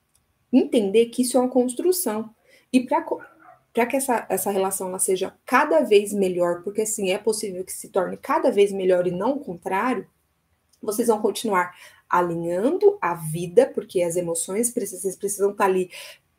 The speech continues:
não pode levar mágoa. Você tá chateado com uma situação que teu marido fez semana passada, você vai ter uma boa relação? Não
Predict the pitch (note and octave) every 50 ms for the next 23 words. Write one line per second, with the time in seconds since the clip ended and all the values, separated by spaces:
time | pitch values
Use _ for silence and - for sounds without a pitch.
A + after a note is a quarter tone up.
0 | _ _ _ - - G#3 G#3 G#3 G#3 A3 G3+ G3 F#3+ G3 F#3+ F#3 G#3+ F#3 G3 G3+
1 | G3 F#3+ F#3 F3 E3+ F3+ F3+ F3+ F3 F#3+ F3+ F3+ F#3 F#3 - - - C#4 - C#4
2 | C4+ - - C#4 A#3+ B3+ B3+ C#4 D4 D4 C4 C4 C4 - - A#3+ A#3 - A#3+ B3
3 | C4+ C4+ C#4+ C4 A#3+ A#3+ A#3+ A#3+ B3 - - B3 A#3+ A#3+ - B3+ A3+ A#3+ B3+ C4
4 | - - C4 C4 - A#3+ G3+ F#3+ G3 G3 - C#4 C4+ C#4 C4+ C4+ B3 A#3+ A#3 A3
5 | G#3+ A#3 D4 - - - D4+ D4+ D#4 G4+